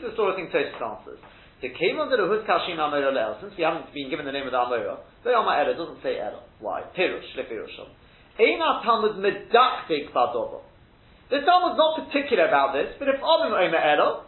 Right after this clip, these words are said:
but if Omim Eino Omer Elo, sometimes it will, sometimes it won't. Aval Kashim Amora Elo, when you got the name of an Amora, Lo Olam Omer Elo, it will always say Elo. That's the rule. The time is the rule, the reason for that is, Kevon Shalem Nizkar Shem Amora.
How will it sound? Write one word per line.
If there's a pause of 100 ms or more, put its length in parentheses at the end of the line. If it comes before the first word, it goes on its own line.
(140)
but
if
Omim
Eino
Omer
Elo,
sometimes
it
will,
sometimes
it
won't. (800)
Aval
Kashim
Amora
Elo,
when
you
got
the
name
of
an
Amora,
Lo
Olam
Omer
Elo,
it
will
always
say
Elo. (260)
That's
the
rule. (840)
The (140)
time
is
the (380)
rule,
the
reason
for
that
is, (640)
Kevon
Shalem
Nizkar
Shem
Amora.